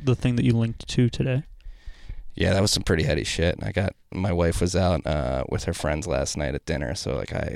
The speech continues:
Speaker 2: I got to, like, throw on some music and read a bunch of shit. And I listened, I, before I threw on some music, I watched some George Gilder, uh, George Gilder, Scandal of Money. Uh,
Speaker 1: What, what, I, I'm not familiar.
Speaker 2: He wrote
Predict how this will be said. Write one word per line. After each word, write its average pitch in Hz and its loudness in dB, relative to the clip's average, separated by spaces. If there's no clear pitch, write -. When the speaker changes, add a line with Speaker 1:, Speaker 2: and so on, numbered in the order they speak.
Speaker 2:
I 80 -8
got - -6
to, - -8
like, - -6
throw 82 2
on - -6
some - -4
music 69 -4
and - -4
read 58 -4
a - -6
bunch - -6
of - -10
shit. - -4
And - -4
I 92 0
listened, - -2
I, 90 2
before 101 4
I 101 6
threw 101 2
on 95 4
some 95 2
music, 90 2
I 85 4
watched 87 2
some 90 0
George 87 2
Gilder, 87 0
uh, - 0
George 90 2
Gilder, 78 2
Scandal 90 0
of 85 -4
Money. 82 0
Uh, 67 -6
Speaker 1:
What, - 0
what, - -2
I, 170 4
I'm 139 4
not 120 4
familiar. 120 2
Speaker 2:
He 107 4
wrote 101 4